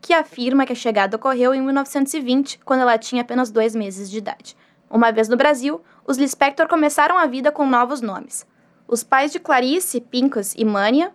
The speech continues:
tornaram-se Pedro e Marieta. A filha mais velha, Leia, tornou-se Elisa.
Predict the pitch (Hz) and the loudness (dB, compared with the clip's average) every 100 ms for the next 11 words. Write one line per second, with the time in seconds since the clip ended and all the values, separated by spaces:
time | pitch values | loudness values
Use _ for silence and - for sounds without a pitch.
0 | _ _ - 311 262 233 277 302 - 220 | _ _ -2 2 4 4 2 -4 -2 2
1 | 226 247 - 254 247 247 190 - - _ | 2 0 0 0 0 -2 -6 -10 -20 _
2 | _ _ _ - 202 233 226 233 226 220 | _ _ _ -6 -2 2 2 2 0 0
3 | 214 233 269 214 208 220 285 - - 339 | 2 4 4 4 4 4 0 -4 -2 2
4 | 269 226 - 269 208 180 175 | 2 2 2 0 -2 -10 -16